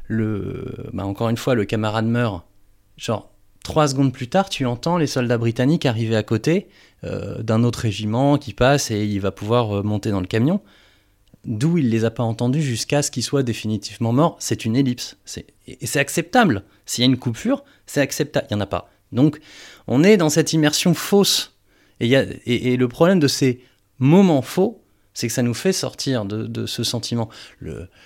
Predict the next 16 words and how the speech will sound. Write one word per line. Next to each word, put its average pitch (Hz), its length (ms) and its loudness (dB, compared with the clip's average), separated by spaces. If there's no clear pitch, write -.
le 101 280 -6
moment 113 360 2
où 110 120 0
il 95 380 -4
tombe 117 220 -2
sur 101 160 -6
la 90 120 -4
Française 107 600 -4
dans 90 100 -6
le 87 60 -8
village, 117 460 2
très - 220 -2
bizarre. 185 480 0
En 117 80 -4
fait, 170 200 0
c'est, 98 200 -6